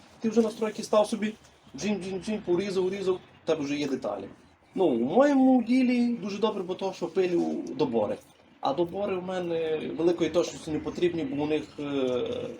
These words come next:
допуск до п'яти міліметрів є. Якщо в мене моя доборна планка буде менше чи більше на п'ять міліметрів, це не дуже велико скажеться на, на цьому, на точності, е,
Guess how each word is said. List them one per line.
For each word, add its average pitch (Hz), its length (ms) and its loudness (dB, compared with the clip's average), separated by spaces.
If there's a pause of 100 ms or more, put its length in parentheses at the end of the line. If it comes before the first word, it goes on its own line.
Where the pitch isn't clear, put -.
(200)
допуск 156 480 2
до 156 80 2
п'яти 151 200 -4
міліметрів 120 540 0
є. 107 60 -10 (920)
Якщо 139 240 -4
в 151 40 -2
мене 147 200 -2 (680)
моя 156 260 4
доборна 143 300 2
планка 139 320 4
буде 123 320 2 (520)
менше 269 320 6
чи 160 120 -8
більше 135 300 -2
на 131 80 2
п'ять 127 220 0
міліметрів, 254 640 0
це 180 140 -2
не 175 80 0
дуже 156 320 -4 (100)
велико 131 640 0
скажеться 123 520 -2
на, 117 140 2 (1040)
на 117 140 -4
цьому, 117 220 -6
на 117 100 -2
точності, 117 760 -2
е, 113 360 -6